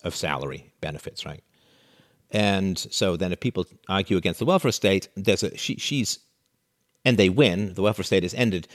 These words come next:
she's out ninety thousand dollars a year. And she doesn't know how to feed her kids, she doesn't know how to provide health care for her kids, dental care for her kids, clothe her kids, you get it, right? So she has a massive incentive to attack and ostracize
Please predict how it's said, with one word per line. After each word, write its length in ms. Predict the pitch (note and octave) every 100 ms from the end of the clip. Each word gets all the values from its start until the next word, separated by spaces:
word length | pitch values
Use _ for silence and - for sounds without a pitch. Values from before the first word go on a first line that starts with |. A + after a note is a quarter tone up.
| -
she's 220 | - C3 A#2
out 160 | G2+
ninety 240 | G2+ G2 F2
thousand 340 | F2+ D#2+ E2+
dollars 300 | E2 D2+ D2
a 40 |
year. 180 | E2+ D#2
And 120 | D2
she 80 | -
doesn't 180 | G2 G2
know 100 | E2+
how 100 | E2+
to 80 | D#2+
feed 160 | F#2+
her 80 | C#2+
kids, 320 | - D#3 C3+
she 80 | -
doesn't 180 | F2 F#2+
know 60 | E2+
how 60 |
to 60 | D2+
provide 280 | E2 D#2 D2+
health 240 | A#2+ -
care 120 | B2+
for 140 | - G2
her 60 |
kids, 260 | - G2 -
dental 320 | A2 A#2 A2+
care 180 | A2 A2
for 120 | -
her 40 |
kids, 380 | - A2+ F#2+ - - - _
clothe 260 | - B2 C3+
her 80 | A#2
kids, 520 | - G#2 - - - -
you 140 | A2 F#2+
get 160 | E2
it, 80 | D2+
right? 180 | F#2 A2+ - - - - _ -
So 200 | - D3+
she 220 | - G3+
has 180 | E3 C#3+
a 60 |
massive 420 | D3 F3 F3+ E3+ D#3+
incentive 600 | D#3 G3 A#3 B2+ F#2+ -
to 220 | - A#2+
attack 420 | A2 - D3+ C#3+
and 80 | B2+
ostracize 840 | C#3 D3 - B2+ F#2 F2 G2+ -